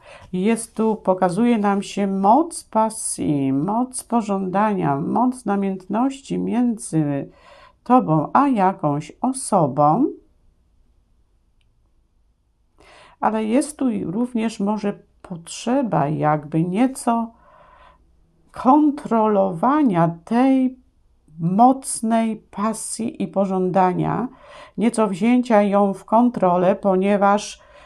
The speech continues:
żeby tu nie doszło, ponieważ jest tu tak ogromna moc energetyczna tego połączenia,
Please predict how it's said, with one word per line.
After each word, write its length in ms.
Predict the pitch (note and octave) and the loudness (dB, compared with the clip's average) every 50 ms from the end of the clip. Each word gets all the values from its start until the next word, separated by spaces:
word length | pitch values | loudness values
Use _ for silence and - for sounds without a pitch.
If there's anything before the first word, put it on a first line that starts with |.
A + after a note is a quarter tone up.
| - - E3+ | -18 -6 0
żeby 300 | E3 C#4 D#4 D4+ D4+ D4 | 4 4 4 4 4 0
tu 220 | D4 C4 B3+ C4 | 2 4 4 4
nie 260 | A#3+ A3 F#3+ G#3 A#3 | 4 4 4 2 2
doszło, 640 | G3 A3 A3 A3 A3+ A3 - - - G#3 G3 G3 G3+ | 2 2 2 2 0 -2 -6 -14 -8 -2 0 0 0
ponieważ 420 | F3+ F#3 F#3 F#3 F#3+ F3 E3+ E3+ - | 2 2 0 2 2 2 0 0 -2
jest 180 | E3+ - - | -8 -6 -6
tu 80 | F3 E3+ | -8 -8
tak 520 | E3 - - C4 D4 D#4 D#4 - - - - - | -6 -2 0 2 2 2 0 -4 -18 -14 -4 0
ogromna 680 | F3+ E3+ E3 E3 F3 A3 B3 C4+ C#4 B3 G3 F3 E3+ | 0 0 2 0 0 2 2 2 2 2 2 2 2
moc 540 | E3+ E3 F3 G3 A3 C4 B3+ B3 - - _ - | 2 0 0 -2 0 0 -2 -2 -4 -14 _ -4
energetyczna 1300 | A3+ C4+ C#4 B3 A3 F#3+ F3+ F3+ E3+ F3+ F3+ F3+ - A#3 B3+ B3+ C4 - - - D#3 C#3+ C3+ C3 C3 B2+ B2+ - - - - - - - _ _ _ - | 0 2 2 2 2 2 0 0 -2 -4 -4 -4 -2 0 0 0 -2 -8 -8 -2 0 0 2 2 0 -2 -4 -8 -20 -20 -20 -20 -20 -20 _ _ _ -2
tego 300 | - B3 A#3+ G3 F#3+ E3+ | 0 0 2 2 2 2
połączenia, 1120 | E3+ - G3 F#3 F#3 F3+ D#3 D#3 D3 - - - D#3+ D3 C#3 C#3 C#3 C#3+ D3+ F#3+ C4 | 2 -2 -2 0 0 0 0 -2 -2 -4 -2 0 0 0 0 0 -2 0 0 0 -2